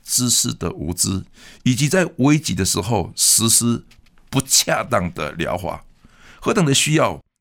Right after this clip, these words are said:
有人去关心大众的医学的教育。” James Parkinson，伯金森医生是一七五五年的四月十一日，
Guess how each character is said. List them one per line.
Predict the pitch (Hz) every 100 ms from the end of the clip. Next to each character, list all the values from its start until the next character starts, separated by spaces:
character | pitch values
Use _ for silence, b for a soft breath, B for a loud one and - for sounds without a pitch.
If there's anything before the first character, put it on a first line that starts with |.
| _
有 | 113
人 | 92 107
去 | 139
关 | - - 147 147 151
心 | 120 143 135 131 b b _
大 | 156 135
众 | 127 139 117
的 | 87 101 92 78 - -
医 | 123 123
学 | -
的 | 76 85
教 | - 92 80
育。” | 98 - _ _ _ _ _ _ _ _ _ _ _ _ _ -
James | 123 160 180 - - _ _ -
Parkinson， | - - - - - - b b b b _ _ -
伯 | 107
金 | 113
森 | 110 110
医 | - 104
生 | - 90 104
是 | - 104 85 -
一 | 156
七 | 147 139 135 - -
五 | 123 127
五 | 90
年 | 82 82 -
的 | 82 78
四 | - - 123
月 | - 101 78 -
十 | - 90
一 | 95
日， | 92 95